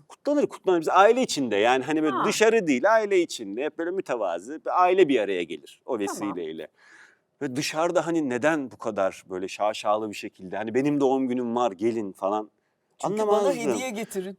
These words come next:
Speaker 1: Gibi mesela hani onu
Speaker 2: Benim için
Speaker 1: istemek.
Speaker 2: tamamen bu. Elli yaş mesela, ben çok istiyorum kocaman bir doğum günü. Üç yıl
Speaker 1: Öyle
Speaker 2: kaldı
Speaker 1: mi?
Speaker 2: benim elli yaşıma.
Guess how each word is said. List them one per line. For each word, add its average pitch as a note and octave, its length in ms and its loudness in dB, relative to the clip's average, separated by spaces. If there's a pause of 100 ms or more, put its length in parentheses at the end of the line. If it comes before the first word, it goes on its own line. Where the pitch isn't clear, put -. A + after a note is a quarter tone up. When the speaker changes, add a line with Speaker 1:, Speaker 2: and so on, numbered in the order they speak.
(160)
Speaker 1:
Gibi C3 460 4
mesela F#2+ 500 0
hani G#2 240 -2 (160)
onu D3+ 140 4
Speaker 2:
Benim B4 80 4
için C5 80 2 (140)
Speaker 1:
istemek. E3 260 2
Speaker 2:
tamamen C5 680 -2
bu. A#4+ 40 -6 (500)
Elli G#3+ 200 -6
yaş A3 300 -2
mesela, F3+ 540 -2
ben F#3 240 0
çok B3 240 -14
istiyorum F3 480 -8
kocaman E3 500 -4
bir D3 120 -14
doğum C#3+ 280 -6
günü. D3 160 -14
Üç - 220 -14
yıl F3 80 -4
Speaker 1:
Öyle G#3+ 80 -2
Speaker 2:
kaldı B3 220 0
Speaker 1:
mi? - 140 -8
Speaker 2:
benim D3+ 120 -8
elli D3+ 180 -12
yaşıma. D#3+ 460 -10